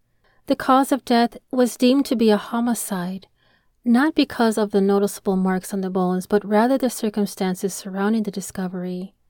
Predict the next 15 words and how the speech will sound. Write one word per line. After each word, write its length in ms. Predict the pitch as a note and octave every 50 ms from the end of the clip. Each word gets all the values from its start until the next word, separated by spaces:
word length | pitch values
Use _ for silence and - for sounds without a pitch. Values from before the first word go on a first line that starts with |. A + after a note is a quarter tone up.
| _ _ _ _ _
Suicide 640 | - - - - D4 D4+ E4+ - - D4+ C4+ C4+
was 280 | B3+ B3 B3 A3+ - -
ruled 240 | A3 A3 A3 G#3+ A3
out 200 | G#3+ G#3 G#3 G#3
because 400 | - A3 - - A#3+ A3 G#3+ -
there 140 | - G#3 F#3+
were 140 | G3+ G3+
no 300 | G3 G3 G3+ G3+ G#3 A#3
clothes 580 | - _ - - B3 A#3 A#3 G#3 F3+ F#3+ - - -
or 140 | B3+ A#3 G#3+
identification 880 | G#3 G#3 G#3 A3+ A3 G#3 - - G#3 - - A3+ A3+ - - - G#3+
found 380 | G#3 - - G#3+ G#3 G#3 G#3 G#3
in 100 | G#3 G#3
the 160 | G3+ G3+ G3+
area, 480 | G3+ G3+ G#3 G#3 G3+ F#3+ F#3 F#3 F#3